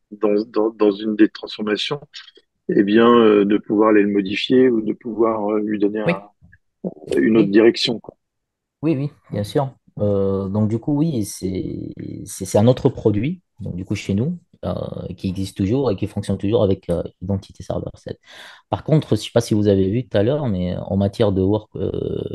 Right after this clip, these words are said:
Speaker 2: peut-être pas la même chose ici, c'est que là, vous, c'est-à-dire qu'en matière d'authentification, vous avez la possibilité de rajouter des conditions d'authentification directement, euh,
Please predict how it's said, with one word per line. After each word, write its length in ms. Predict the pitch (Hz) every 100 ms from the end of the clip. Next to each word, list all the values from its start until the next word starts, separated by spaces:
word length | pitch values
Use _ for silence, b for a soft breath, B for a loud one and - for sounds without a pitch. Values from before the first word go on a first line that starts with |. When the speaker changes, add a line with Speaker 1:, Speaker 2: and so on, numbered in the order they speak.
| - - - _ _ _
Speaker 2:
peut-être 160 | - 98 - -
pas 220 | 131 120 104
la 100 | 104
même 180 | 107
chose 300 | 98 - 123
ici, 260 | 98 - 123
c'est 140 | 107
que 100 | 92
là, 140 | 95 101
vous, 400 | 87 87 87 92 B B B B
c'est-à-dire 400 | - 107 113 110
qu'en 80 | 101
matière 240 | 110 110 113
d'authentification, 600 | 110 110 - 104 113 147
vous 80 |
avez 100 | 110
la 100 | 95
possibilité 440 | 92 120 107 110 131
de 60 |
rajouter 540 | 104 101 101 117 131 -
des 220 | 101 95
conditions 480 | 123 139 123 123 131
d'authentification 800 | 98 95 95 90 87 92 92 135
directement, 840 | 120 104 101 - 98 101 113 110 -
euh, 220 | 90 87